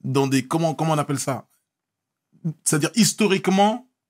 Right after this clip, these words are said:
dans un tournant décisif à cause de sa richesse. L'apogée du caoutchouc, l'automobile,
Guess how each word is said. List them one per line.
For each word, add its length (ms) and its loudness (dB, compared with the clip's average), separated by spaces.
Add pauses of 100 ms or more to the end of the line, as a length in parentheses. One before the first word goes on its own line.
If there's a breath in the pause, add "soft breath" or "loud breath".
(220)
dans 240 2
un 100 2
tournant 520 4
décisif 840 0
à 100 0
cause 240 -2
de 100 0
sa 180 0
richesse. 520 -4 (340)
L'apogée 400 2
du 140 -2
caoutchouc, 480 0
l'automobile, 580 0